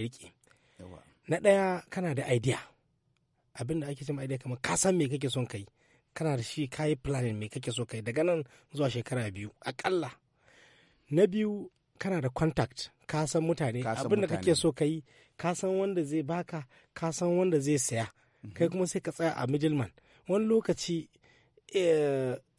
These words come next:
Speaker 1: eh, wannan contact da kake da shi, ko baka da kuɗi, sai a baka kaya, sai ka je ka saya, sai ka cire riba,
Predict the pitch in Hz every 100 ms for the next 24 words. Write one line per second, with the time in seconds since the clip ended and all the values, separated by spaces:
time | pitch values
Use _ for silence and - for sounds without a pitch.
0 | - 131 123 123 120 120 196 190 185 -
1 | 220 208 160 175 160 - 147 123 147 -
2 | 254 254 247 170 139 - 160 - _ _
3 | _ _ - - - 151 175 143 131 135
4 | 131 123 - 208 165 170 - 123 135 127
5 | 233 185 208 175 185